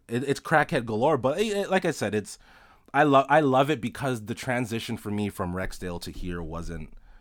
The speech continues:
a hard one. Um, 'cause I remember what Brampton looked like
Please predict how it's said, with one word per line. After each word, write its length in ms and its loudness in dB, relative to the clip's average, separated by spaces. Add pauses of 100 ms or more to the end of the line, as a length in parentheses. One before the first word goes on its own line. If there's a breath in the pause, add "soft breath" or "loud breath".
(160 soft breath)
a 120 -8
hard 260 -2
one. 340 -2 (380 soft breath)
Um, 500 -6 (440)
'cause 160 0
I 80 8
remember 440 4
what 200 -2
Brampton 400 -2
looked 160 -8
like 420 -8